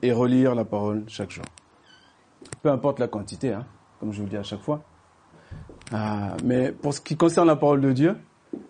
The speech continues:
ce n'est pas dérangeant d'être gourmand. Nous aurons un temps de jeûne et prière à la suite. Et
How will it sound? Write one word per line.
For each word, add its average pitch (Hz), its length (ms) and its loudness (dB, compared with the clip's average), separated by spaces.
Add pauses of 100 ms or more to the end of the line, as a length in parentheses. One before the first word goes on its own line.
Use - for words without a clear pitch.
(140)
ce - 180 -4
n'est 143 120 4
pas 165 160 6
dérangeant 147 400 4
d'être 143 180 2
gourmand. 127 360 2 (2250)
Nous 123 160 0
aurons 139 180 4
un 131 140 0
temps 143 220 0
de 123 340 0
jeûne 127 180 0
et 120 60 -2
prière 127 340 0
à 113 60 0
la 113 100 -4
suite. 160 320 -2 (1800)
Et 117 380 2